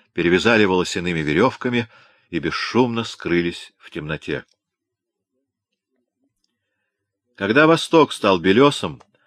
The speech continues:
Будакен вскочил и крикнул: "Готовить коней!" Спитамен сидел около костра, подкладывая в огонь репейник. Он растолкал крепко спавших скифов. "А где же раненый?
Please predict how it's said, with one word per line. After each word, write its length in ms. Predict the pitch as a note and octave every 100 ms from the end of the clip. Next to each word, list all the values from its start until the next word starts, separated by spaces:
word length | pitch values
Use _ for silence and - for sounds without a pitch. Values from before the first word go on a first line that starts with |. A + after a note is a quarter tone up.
| _ _ _
Будакен 500 | E2 F#2+ - B2+ C3+
вскочил 500 | - A2+ G2 C3 B2
и 60 | A#2
крикнул: 560 | B2 C3+ - B2 A2+ - _ _ _
"Готовить 520 | D#2+ G2+ B2 A#2+ A2+
коней!" 520 | A#2+ A#2+ A2+ D#2 - _ _ _ _ _ _ _ _ _ _ _
Спитамен 600 | - - - F#2 F#2+ F#2+
сидел 440 | - E2+ F2+ F2+
около 340 | F#2+ F2+ F#2 E2+
костра, 540 | F#2 E2+ - F2+ G#2
подкладывая 760 | G#2+ G#2+ - F#2 F#2+ F#2 F#2+ F#2+
в 60 |
огонь 320 | E2+ D2 F2 F2
репейник. 720 | F2+ - E2 D2+ C#2+ - _ _ _ _ _ _ _ _
Он 200 | F#2+ F#2+
растолкал 640 | F#2 - - F2 - G2+ G#2
крепко 460 | - E2 G2 -
спавших 580 | - - E2+ E2+ - G2
скифов. 720 | - - F2 D#2 E2+ - - _ _ _ _ _ _ _ -
"А 100 | D2+
где 220 | D#2+ F2
же 160 | E2+
раненый? 600 | D2 D#2+ E2+ G2 G#2 G#2